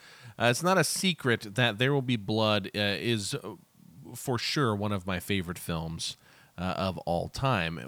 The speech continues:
Where it will be on the list, I will let you wait and see. I knew this before I even rewatched it, okay? Um,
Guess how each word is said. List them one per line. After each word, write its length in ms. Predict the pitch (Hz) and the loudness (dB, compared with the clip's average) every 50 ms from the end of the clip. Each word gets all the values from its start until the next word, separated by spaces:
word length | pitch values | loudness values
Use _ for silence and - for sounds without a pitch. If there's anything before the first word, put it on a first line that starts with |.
| 85 | -4
Where 220 | 110 117 123 135 147 | 2 4 6 6 6
it 80 | 131 | 6
will 120 | 135 131 120 | 2 0 0
be 200 | 113 135 135 139 | 0 0 0 0
on 140 | 135 127 127 | 0 -2 -2
the 60 | 123 | -2
list, 320 | 123 131 127 120 - - | 0 0 0 0 0 -2
I 60 | 104 | -2
will 160 | 101 98 98 101 | -2 -2 -2 -2
let 220 | 104 98 - - | -2 -2 -2 -2
you 100 | 104 98 | -4 -4
wait 400 | 90 87 104 110 107 104 - - | -2 0 2 2 2 2 0 -4
and 160 | - 87 85 | -8 -6 -4
see. 540 | - - - - 127 110 90 82 82 85 - - - - - - | -4 -2 0 2 2 2 2 0 -2 -4 -6 -8 -14 -16 -2 2
I 140 | 95 120 135 | 4 4 6
knew 220 | 139 139 123 117 | 6 4 4 4
this 260 | 104 113 123 113 - | 4 2 2 2 0
before 360 | - - 98 - - 107 104 | -2 -4 -6 -4 -2 0 2
I 40 | 104 | 2
even 460 | 104 104 101 - 98 92 87 85 80 90 104 | 2 2 0 -2 -4 -6 -8 -8 -10 -8 -4
rewatched 640 | 113 110 107 101 85 90 101 104 101 - - - - | -2 -2 0 -2 -2 -2 0 2 2 2 0 -2 -4
it, 120 | 82 - - | -6 -8 -10
okay? 340 | - - - 113 107 110 113 - _ _ _ _ - - - - - - - _ - | -10 -4 0 0 0 0 0 -4 _ _ _ _ -20 -20 -20 -20 -20 -20 -20 _ 0
Um, 440 | - 117 120 120 120 113 113 110 | 2 4 6 6 4 4 2 -4